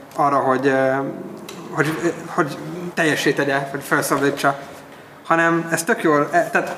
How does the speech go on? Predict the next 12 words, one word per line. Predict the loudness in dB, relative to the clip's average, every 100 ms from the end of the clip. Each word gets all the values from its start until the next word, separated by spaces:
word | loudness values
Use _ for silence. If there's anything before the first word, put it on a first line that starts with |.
| -8 -4
én | -4 -4 -2
akkor | 0 2
értettem | 2 2 2 4 4
meg, | 4
amikor, | 4 2 2 0 -4 0
tehát | 2
amikor | 4 4
ezt | 2
megértettem, | 4 4 2 2 4
megértettem | 6 4 2 0 4
egész | 4 4 2
könyvet, | 2 2 2